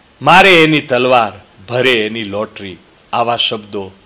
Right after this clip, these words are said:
એની જાહેરાતમાં હતા. માત્ર ભારત નહીં, એશિયામાં હિન્દુ, મુસલમાન, પારસી, શીખ અનેક લોકોએ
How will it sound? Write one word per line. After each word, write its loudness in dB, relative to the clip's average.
એની -12
જાહેરાતમાં -14
હતા. -20
માત્ર 0
ભારત -2
નહીં, -10
એશિયામાં -8
હિન્દુ, -4
મુસલમાન, -8
પારસી, -4
શીખ -2
અનેક -2
લોકોએ -6